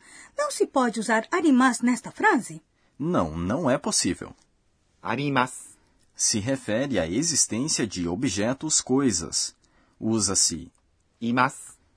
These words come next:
Speaker 2: para se referir a pessoas e animais.
Speaker 1: Então, vamos supor que exista um cachorro aqui.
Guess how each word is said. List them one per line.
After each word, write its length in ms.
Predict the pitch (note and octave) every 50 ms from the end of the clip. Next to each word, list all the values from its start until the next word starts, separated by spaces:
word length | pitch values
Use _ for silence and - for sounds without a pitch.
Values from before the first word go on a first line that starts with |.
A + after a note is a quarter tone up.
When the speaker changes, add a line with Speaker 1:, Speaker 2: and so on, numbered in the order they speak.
| _ _ -
Speaker 2:
para 240 | - G#2+ G#2 G2 F#2+
se 220 | - - - F#2
referir 560 | F#2 G#2 D3 F3 - - D#3 G#2 A2+ C#3+ C3 G2
a 80 | E2+
pessoas 680 | E2 - C#3+ C3+ - - - C3+ D3+ D#3+ D#3 - - - -
e 160 | E3+ F#3+ F#3+
animais. 680 | D#3+ D3+ B2 F#2 E2+ C#2 - - - - - - - - - - _ _ -
Speaker 1:
Então, 500 | C#5 C5+ A#4 - C5 B4+ B4+ B4+ A#4+ G#4
vamos 340 | - C5 C#5 C#5 C#5 C5+ -
supor 360 | - - - - C#4 D4 D4+ C#4+
que 120 | - G#4+
exista 680 | A4+ E4 - - A#3+ D4+ F4 E4+ - - - F4 - -
um 140 | - A#4 A#4
cachorro 540 | - - A#4 - - - - D4 B3 A3+ - -
aqui. 320 | D#3 - - - D#3+ -